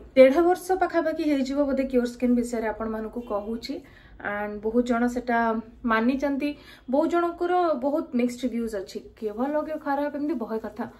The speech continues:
Anyway, ମୁଁ ଆପଣମାନଙ୍କ ସହିତ ଏଇଟା ବି share କରିଦେଉଛି, ଯେଉଁମାନେ ନୂଆ ଦେଖୁଛନ୍ତି ମୋ video, ଯଦି cure skin କ'ଣ ଜାଣିନାହାନ୍ତି, ତାହେଲେ ମୁଁ କହିଦେଉଛି, cure skin ଗୋଟେ dermatologist ଆଉ ଡକ୍ଟର based ଆପ୍,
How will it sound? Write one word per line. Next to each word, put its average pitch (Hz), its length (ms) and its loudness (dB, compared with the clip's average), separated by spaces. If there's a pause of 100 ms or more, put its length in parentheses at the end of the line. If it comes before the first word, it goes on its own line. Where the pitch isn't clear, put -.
(580)
Anyway, 370 400 4 (960)
ମୁଁ 233 100 -6
ଆପଣମାନଙ୍କ 220 640 -6
ସହିତ 220 360 -8
ଏଇଟା 208 320 -4
ବି 214 120 -8
share 202 320 -8
କରିଦେଉଛି, 208 540 -8
ଯେଉଁମାନେ 220 340 -4
ନୂଆ 214 400 -4
ଦେଖୁଛନ୍ତି 247 440 0
ମୋ 240 120 0
video, 220 380 -4 (420)
ଯଦି 285 180 2
cure 302 280 4
skin 370 320 0
କ'ଣ 311 280 2
ଜାଣିନାହାନ୍ତି, 262 920 0
ତାହେଲେ 254 240 -2
ମୁଁ 254 120 0
କହିଦେଉଛି, 254 440 0
cure 254 240 0
skin 277 320 -8
ଗୋଟେ 262 180 0
dermatologist 226 800 -4
ଆଉ 302 80 2
ଡକ୍ଟର 247 400 0
based 240 460 2
ଆପ୍, 240 200 0